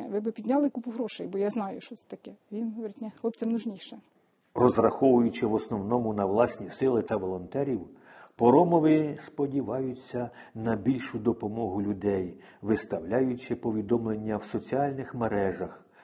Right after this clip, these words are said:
Speaker 2: розповідаючи про досягнуті ними результати. Лише за електроенергію щомісяця доводиться платити близько десяти тисяч гривень.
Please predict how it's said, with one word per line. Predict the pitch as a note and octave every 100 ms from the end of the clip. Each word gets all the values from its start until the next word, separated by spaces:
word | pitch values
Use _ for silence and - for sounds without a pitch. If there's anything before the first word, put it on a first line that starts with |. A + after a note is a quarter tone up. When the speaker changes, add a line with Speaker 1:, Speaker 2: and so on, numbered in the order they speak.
| -
Speaker 2:
розповідаючи | C#3 C3+ - E3+ D#3+ C3+ D3+ C#3+ -
про | C3+ C#3+
досягнуті | B2+ C3 - C3 B2+ A#2+ B2
ними | A2 G#2+ G#2+ G#2 -
результати. | G2 F#2 F#2 - F2 E2+ - - _ _ _ _ _ _
Лише | G2 F#2 - G2+ G2 - - _ -
за | F#2+ G2 -
електроенергію | G#2+ G2 - F#2+ E2+ G#2 C3 G#2+ F#2
щомісяця | - F2 B2 C3+ A#2+ - G#2+ - - - -
доводиться | F#2+ A2+ E3+ E3+ E3 - D3+
платити | D3+ C#3+ C#3+ C#3 C3+ C3 - - -
близько | - - C#3 - B2+
десяти | A2+ A#2+ A#2+ - B2 A#2
тисяч | - A2+ - A2 -
гривень. | G2 G2+ B2 B2+ G#2+